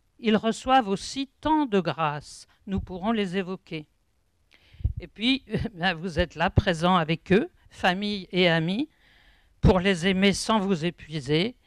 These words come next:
Alors, merci à vous. Nous avons tellement besoin de comprendre pourquoi, certains jours, notre amour pour nos proches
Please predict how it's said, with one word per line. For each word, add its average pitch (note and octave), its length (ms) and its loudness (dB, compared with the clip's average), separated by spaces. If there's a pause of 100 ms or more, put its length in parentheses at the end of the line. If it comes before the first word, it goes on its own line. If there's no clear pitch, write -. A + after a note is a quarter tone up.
(200)
Alors, F3 460 -2
merci G3 520 -2
à F3 100 2
vous. D3+ 240 -12 (960)
Nous A#3 200 2
avons C4 240 6
tellement F4 680 4
besoin G3+ 680 0 (1000)
de G#3+ 100 4
comprendre D4+ 640 4
pourquoi, - 680 -2 (600)
certains B3 540 -4
jours, C4+ 500 -6 (640)
notre B3 360 2
amour A#3+ 720 4
pour F3 180 6
nos F3 160 0
proches - 520 -4